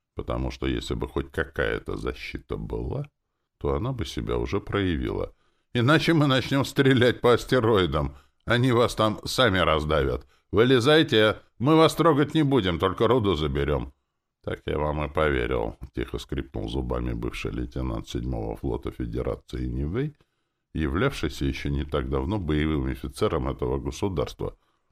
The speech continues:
«Будто бы я не знаю, что ждет у нас в руках. Твари! Я-то жизнь уже прожил, но мои дети...» Снова тяжело вздохнув, старый тролл вынужденно задумался о том,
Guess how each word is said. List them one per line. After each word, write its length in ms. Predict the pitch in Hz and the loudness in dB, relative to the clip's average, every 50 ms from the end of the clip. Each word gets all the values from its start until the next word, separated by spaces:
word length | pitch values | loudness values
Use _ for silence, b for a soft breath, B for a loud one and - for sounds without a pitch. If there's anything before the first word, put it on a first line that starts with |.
| _ _ | _ _
«Будто 340 | - 58 60 60 - - 69 | -10 -8 -8 -6 -6 -6 -4
бы 180 | 60 67 78 73 | -2 0 0 0
я 120 | 78 71 | 0 0
не 140 | 64 73 71 | 0 -2 -2
знаю, 340 | 69 69 71 78 67 65 67 | -2 -2 -2 -2 -2 -2 -2
что 220 | - - 85 78 | -2 0 0 0
ждет 320 | - - 78 71 71 - | 0 0 -2 -4 -4 -4
у 40 | 78 | -4
нас 240 | 69 67 65 65 - | -4 -2 -4 -4 -2
в 60 | 73 | -2
руках. 420 | 73 76 73 - - - - - b b b b b b b b b _ _ _ _ | -4 -4 -2 -4 -4 -4 -6 -8 b b b b b b b b b _ _ _ _
Твари! 640 | - - 71 65 60 65 67 64 65 62 60 - b b b b b b b b b _ _ _ | -8 -8 -6 -4 -2 -2 -2 -2 -2 -2 -4 -6 b b b b b b b b b _ _ _
Я-то 440 | - 82 90 147 151 147 - 82 71 | -6 -4 -2 -2 -2 0 0 0 0
жизнь 300 | 67 95 120 113 90 78 | 2 0 0 0 0 -2
уже 240 | 76 71 71 69 65 | -2 -2 -2 -4 -4
прожил, 760 | - - - - 71 110 76 57 53 50 50 53 52 50 - - | -4 -4 -4 -4 -2 -4 -4 -4 -4 -6 -6 -6 -8 -8 -8 -6
но 140 | 76 71 | -4 -2
мои 340 | 80 78 76 73 73 73 71 | -2 -2 -2 -2 0 -2 -2
дети...» 680 | 65 62 62 67 64 139 - _ _ - - - - - - _ _ _ _ _ _ _ _ _ _ _ _ - | -2 -4 -6 -6 -6 -6 -8 _ _ -14 -12 -12 -14 -14 -18 _ _ _ _ _ _ _ _ _ _ _ _ -10
Снова 500 | - - - 131 131 127 120 107 110 104 | -8 -6 -4 -2 0 0 2 2 0 0
тяжело 500 | 107 - 101 87 90 98 95 92 92 87 | 0 -2 -2 -2 0 -2 0 0 0 0
вздохнув, 580 | 82 80 71 - 92 - - - 165 165 160 | -2 -2 0 0 -2 -2 -2 -4 -6 -6 -6
старый 380 | - - - 110 101 92 90 - | -6 -4 0 2 2 2 2 0
тролл 280 | - - 131 151 147 120 | -2 -2 -2 -2 -2 -2
вынужденно 640 | 90 107 113 110 107 92 85 - 95 87 82 80 | -2 -2 0 0 -2 -2 -2 -2 -2 0 0 0
задумался 760 | 78 76 85 80 80 80 117 110 90 69 69 - - 78 71 | 0 0 0 0 0 -2 -2 -2 -2 -4 -4 -4 -2 -2 -2
о 40 | 71 | -2
том, 300 | 73 - - - - - | -2 -4 -4 -6 -6 -10